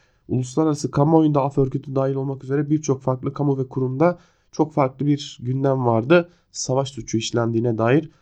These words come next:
karşılıklı gündemler vardı. Bunlara ilişkin de nasıl açıklamalar gelecek? Bunları da yakından takip edeceğiz.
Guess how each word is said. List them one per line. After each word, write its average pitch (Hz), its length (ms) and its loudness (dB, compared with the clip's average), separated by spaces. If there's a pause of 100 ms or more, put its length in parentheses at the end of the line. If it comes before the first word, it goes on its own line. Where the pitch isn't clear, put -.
(140)
karşılıklı 127 760 -2 (160)
gündemler 120 540 2
vardı. 113 480 2 (340)
Bunlara 139 400 -2
ilişkin 117 460 -6
de 156 200 2 (280)
nasıl 147 380 -2
açıklamalar 113 640 -2
gelecek? 117 460 -2
Bunları 127 320 0
da 113 60 2
yakından 110 440 -2
takip 120 540 -4
edeceğiz. 123 400 0